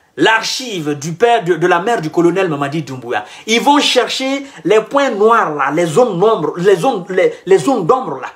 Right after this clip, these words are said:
c'est-à-dire les, les, les zones noires là, dans l'histoire de cette famille pour mettre ça sur la place publique. Et afin de saboter le colonel, la famille du colonel, la maman du colonel, le père du colonel.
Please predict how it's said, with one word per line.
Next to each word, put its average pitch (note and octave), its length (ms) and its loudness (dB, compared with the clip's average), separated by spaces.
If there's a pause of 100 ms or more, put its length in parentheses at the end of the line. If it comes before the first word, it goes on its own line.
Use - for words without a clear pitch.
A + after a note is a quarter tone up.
(120)
c'est-à-dire G3 540 -2
les, D3 100 4
les, F#3+ 160 6
les G3 200 2
zones F#3 300 -2
noires G3+ 400 2
là, B2+ 160 -8 (260)
dans G#3+ 220 0
l'histoire C4+ 680 0
de F#3 80 0
cette A3 220 -2
famille F#3 680 -4 (200)
pour F3 180 2
mettre F#3+ 380 -2
ça F3+ 180 0
sur D3+ 200 -6
la C3 100 0
place C#3+ 260 -4
publique. C3 560 -8 (400)
Et E3+ 240 0
afin D#3 340 -2
de D#3 120 -2
saboter D#3 500 0
le C#3 120 0
colonel, C3+ 560 -2 (180)
la D3+ 100 0
famille F3+ 300 0
du C3 120 -10
colonel, C#3 520 -2 (160)
la D#3 100 2
maman E3 220 0
du D3 140 -6
colonel, C#3+ 500 -2 (140)
le D3+ 120 2
père E3+ 260 0
du B2+ 120 -14
colonel. G#2+ 420 -8